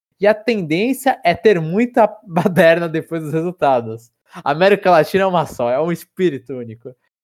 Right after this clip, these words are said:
Se não tiverem notícias minhas por um tempo, significa que me enfiei num bunker com a minha família para fugir dos conflitos e só sairei quando sair o Shin Megami Tensei cinco.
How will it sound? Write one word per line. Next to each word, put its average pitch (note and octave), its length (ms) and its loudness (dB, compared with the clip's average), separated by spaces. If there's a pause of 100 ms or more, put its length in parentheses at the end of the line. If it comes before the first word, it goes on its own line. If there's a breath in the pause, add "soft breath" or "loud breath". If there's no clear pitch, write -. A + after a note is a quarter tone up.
Se - 180 -16
não B3+ 180 -2
tiverem A3 500 0
notícias F3+ 580 -4
minhas D#3+ 220 -8
por E3 120 -14
um F3+ 100 -8
tempo, F#3+ 560 -6
significa G#3+ 540 -2
que A3 180 -6
me G#3 140 -4
enfiei F#3+ 380 -2
num C4 140 -8
bunker E3+ 580 -2 (260 soft breath)
com A#3+ 100 -4
a B3 40 -2
minha A3 160 -2
família G3+ 340 -2
para A3 220 0
fugir G3+ 340 -4
dos F#3 160 -8
conflitos F3+ 640 -6 (100)
e F3 120 -4
só A3 200 2
sairei E3+ 480 -2
quando G3+ 300 -6
sair D#3+ 240 0
o E3 60 -2
Shin - 120 -10
Megami D#3 140 -6
Tensei F3 320 -6
cinco. B2 520 -14